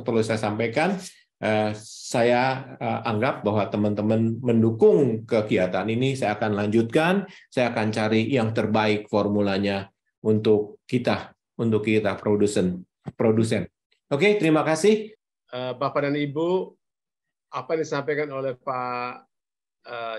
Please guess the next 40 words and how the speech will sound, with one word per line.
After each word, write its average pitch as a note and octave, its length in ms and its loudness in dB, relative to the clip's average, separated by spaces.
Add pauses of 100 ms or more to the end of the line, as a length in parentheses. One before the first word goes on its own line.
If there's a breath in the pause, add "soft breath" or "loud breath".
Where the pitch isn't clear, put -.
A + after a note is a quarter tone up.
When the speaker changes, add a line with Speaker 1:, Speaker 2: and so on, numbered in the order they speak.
Speaker 2:
Yongki C#3 480 0
dan A#2+ 240 -6
diamini C3+ 480 -4
oleh A#2+ 160 -4
Pak A#2+ 160 -6
Riki, B2 480 -8 (640)
itu F3 240 4 (480)
untuk D3+ 320 -4
Bapak D3+ 400 2
dan D3+ 80 0
Ibu, D3+ 320 -4
untuk D#3 240 -6
Intoa, D3 400 -2 (240)
nothing E3+ 320 -2
to F3+ 160 -2
lose. F3 320 -2 (320)
Kita G3 240 -4
tidak F#3+ 240 0
rugi F#3 320 -2
apa-apa. F3+ 640 -4
Yang F#3+ 240 -4
diminta G3 400 -8
adalah F3+ 240 -10
semangat E3+ 560 -6
Bapak D#3 320 -4
dan D3+ 160 -8
Ibu E3 160 -6
memberikan E3+ 560 -4
produk F#3+ 400 -2
itu A3 160 -8
aja. F#3+ 400 -4 (1400)
Kalau F3+ 160 -6
Bapak F#3 240 -2
dan G3 160 -4
Ibu F#3+ 240 -4
nggak F#3+ 80 -6
mau G3 240 0
juga A3+ 240 -4
nggak G#3+ 160 -6
apa-apa. A3 720 -6